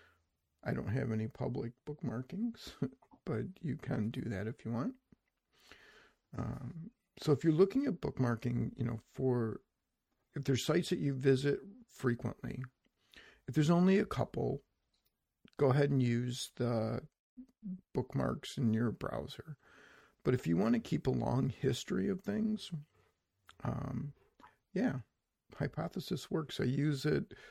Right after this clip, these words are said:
for, uh, Middle School Matters. That's how I bookmark the,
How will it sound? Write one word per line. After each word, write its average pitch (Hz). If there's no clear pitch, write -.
for, 139
uh, 139
Middle 139
School 143
Matters. 139
That's -
how -
I -
bookmark -
the, -